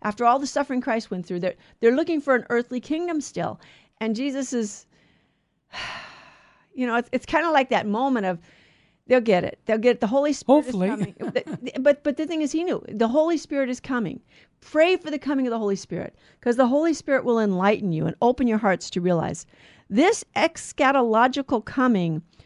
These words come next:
Speaker 1: could be accompanied at, could it be accomplished at any moment, even if both it and the final trial that will precede it are delayed.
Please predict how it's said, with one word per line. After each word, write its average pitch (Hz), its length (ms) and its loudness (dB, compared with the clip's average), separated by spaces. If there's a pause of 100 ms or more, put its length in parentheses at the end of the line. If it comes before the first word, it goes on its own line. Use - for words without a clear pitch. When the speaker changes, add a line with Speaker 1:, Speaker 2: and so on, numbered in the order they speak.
(140)
Speaker 1:
could 277 180 0
be 277 120 4
accompanied 277 760 2
at, 214 160 0 (220)
could 302 180 2
it 262 80 2
be 262 80 2
accomplished 294 580 2
at 233 100 2
any 277 220 6
moment, 254 380 2 (580)
even 339 480 2 (300)
if 269 240 6 (240)
both 285 420 6
it 311 320 6
and 247 160 4
the 220 60 2
final 262 480 2
trial 208 600 2 (200)
that 196 120 0
will 226 140 4
precede 240 480 0
it 202 180 2 (200)
are 220 300 4 (300)
delayed. 240 800 2